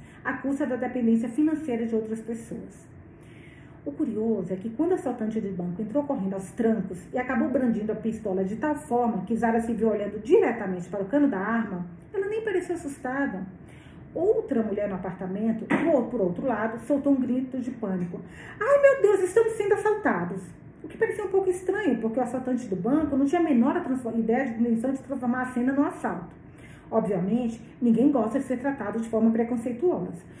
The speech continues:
E o fato de você estar segurando uma arma na mão não torna automaticamente um assaltante de banco. E mesmo que seja, você ainda pode ser um assaltante de banco sem necessariamente querer roubar indivíduos.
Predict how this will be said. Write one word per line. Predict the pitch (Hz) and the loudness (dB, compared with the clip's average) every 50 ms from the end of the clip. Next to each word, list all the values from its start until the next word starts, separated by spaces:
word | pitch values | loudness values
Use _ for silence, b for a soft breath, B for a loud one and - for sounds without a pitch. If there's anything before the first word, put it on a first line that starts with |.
| B B B | B B B
E | 269 277 | 0 0
o | |
fato | 277 - 294 349 381 440 | 2 2 2 0 0 0
de | - 302 | 0 0
você | 277 - - | 0 0 0
estar | 233 220 - 220 190 | -2 -2 -2 -2 -4
segurando | - 220 208 190 208 233 233 | -4 -4 -4 0 2 2 2
uma | 226 208 | 2 2
arma | 190 190 190 180 | 0 -2 -2 -2
na | 180 175 | -2 0
mão | 175 175 208 262 294 285 285 B B B B | 0 2 4 4 4 4 2 B B B B
não | 240 294 - 659 - | 0 0 0 0 2
torna | - 302 277 254 233 | 2 4 4 4 4
automaticamente | 220 226 220 226 226 220 220 - - 277 233 220 226 226 | 2 0 2 2 2 2 2 0 0 2 2 4 2 2
um | 294 | 0
assaltante | - - 311 240 233 262 269 277 294 285 | -2 -2 -2 -2 0 0 0 -2 -2 0
de | 311 359 | 0 0
banco. | 269 254 220 202 185 - - - - - - B B B B B | 2 2 0 0 -2 -4 -6 -8 -10 -12 -14 B B B B B
E | 269 240 | 4 6
mesmo | 226 262 359 466 453 320 247 | 8 8 8 6 6 4 2
que | - 185 | 2 0
seja, | 170 - - - 240 254 254 240 220 175 170 175 B B B B B B | -4 -6 -2 0 2 2 4 2 2 0 -2 -6 B B B B B B
você | 247 226 226 294 | -4 0 4 6
ainda | 294 381 | 6 6
pode | 381 - 269 262 - - | 4 2 -2 -2 0 0
ser | 285 262 | 0 0
um | 254 | 0
assaltante | - - 233 - 220 208 190 190 190 | 0 -2 -4 -4 -4 -6 -6 -6 -4
de | 175 180 | -4 -4
banco | 170 175 214 262 294 302 277 - 226 | -2 0 2 4 4 4 2 0 -2
sem | 226 - - - 440 480 453 392 | -4 -2 4 6 6 6 6 4
necessariamente | 311 - 214 175 - 196 185 185 190 214 254 285 277 262 233 233 - | 0 -2 -4 -8 -6 -4 -4 -4 -2 0 4 4 4 4 2 -2 -6
querer | - - 403 415 403 370 | -6 -6 -2 -2 0 0
roubar | 359 359 302 294 285 | 0 0 0 2 2
indivíduos. | 294 294 285 359 359 - 262 214 185 - 214 - | 2 4 2 0 0 2 0 0 0 -2 -6 -10